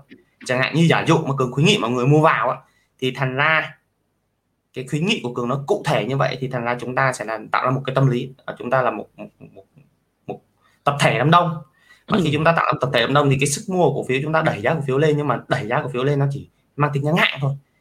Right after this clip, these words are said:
Speaker 1: Và khi một, trong đầu tư chứng khoán á, là nó lại không dành cho đám đông. Đấy, vậy yếu tố đấy nó đôi khi nó có thể làm hại chúng ta luôn. Và khi chúng ta đầu tư mà lỡ không may, nếu mà cổ phiếu nó lên á,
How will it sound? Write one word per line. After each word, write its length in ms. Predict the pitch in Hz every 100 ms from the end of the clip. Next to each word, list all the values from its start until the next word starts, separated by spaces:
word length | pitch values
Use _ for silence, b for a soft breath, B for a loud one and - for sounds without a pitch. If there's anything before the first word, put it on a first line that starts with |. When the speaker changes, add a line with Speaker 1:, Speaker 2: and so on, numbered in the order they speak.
| _ _
Speaker 1:
Và 140 | 127 131
khi 200 | 196 196
một, 220 | 165 139 -
trong 180 | 165 170
đầu 120 | 143
tư 80 | 160 160
chứng 140 | 151
khoán 240 | 151 104
á, 60 | - - -
là 160 | 120
nó 60 | 127
lại 160 | 160
không 180 | - 156
dành 100 | 139
cho 60 | 120
đám 140 | 123
đông. 140 | 151 143 - _ _ _ _ _ -
Đấy, 200 | - -
vậy 120 | 151
yếu 220 | 151 170
tố 160 | 165 156
đấy 220 | 165 185 -
nó 200 | 160 170
đôi 140 | 196
khi 200 | 202 208
nó 140 | 175 160
có 60 |
thể 140 | 190 113
làm 160 | 113 110
hại 200 | - 135
chúng 100 | 147
ta 80 | 156
luôn. 240 | 156 147 _ _ _ _ _
Và 280 | - 135 131 139
khi 220 | 170 165
chúng 140 | 147 151
ta 240 | 156 151
đầu 180 | 151 123
tư 120 | 131 143
mà 220 | 131 127
lỡ 340 | 117 101 - - -
không 240 | 165 160
may, 240 | 156 151 143 - - - -
nếu 100 | 160
mà 100 | 147
cổ 120 | - -
phiếu 160 | 139 -
nó 220 | - 143
lên 340 | 170 175
á, 60 | 160